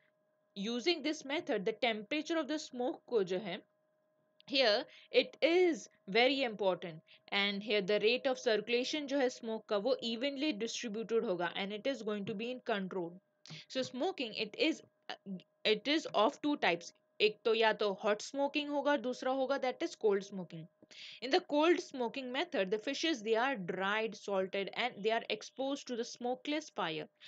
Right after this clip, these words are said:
और टेम्परेचर होगा करीबन थर्टी एट डिग्री सेल्सियस और फिर उसके बाद रियल स्मोक को एक्सपोज किए जाएगा इन फिशेस को at twenty eight degree Celsius। नेक्स्ट आता है हॉट स्मोकिंग। In this fr-,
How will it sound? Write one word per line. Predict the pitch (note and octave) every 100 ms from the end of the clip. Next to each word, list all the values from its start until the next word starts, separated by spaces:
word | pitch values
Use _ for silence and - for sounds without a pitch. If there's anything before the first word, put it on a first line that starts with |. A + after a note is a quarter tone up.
| - G3
और | -
टेम्परेचर | A3 G#3 B3+ B3+ D4
होगा | C#4+ C#4 C#4
करीबन | C4 C4+ D#4+ D#4
थर्टी | A#3 B3+ C4+
एट |
डिग्री | B3 G#3 A3
सेल्सियस | A3 B3 A#3+ G3+ - B3
और | D4 D#4
फिर | D#4 D#4+ -
उसके | - D#4+ G#3+ F3
बाद | A3+ C4+ D4 B3 F#3+ - - G#3+
रियल | A3 D4 E4 F4
स्मोक | C4+ B3 A3 - -
को | A3 G#3+
एक्सपोज | A3 - - A#3 A#3 A#3+
किए | A#3+ A3
जाएगा | G#3+ A3
इन | A3 A3
फिशेस | G#3 - B3 - -
को | - - - G#3+
at | A#3+ -
twenty | A3+ A#3 B3+
eight | B3
degree | G#3 F#3+ G3
Celsius। | F#3+ F3 E3 D#3 - _ _ _ - - -
नेक्स्ट | C4+ - -
आता | D4 D4+
है | D4+
हॉट | C4 A3
स्मोकिंग। | - G3+ F3 F3+ G#3+
In | B3+
this | F4 -
fr-, | - D4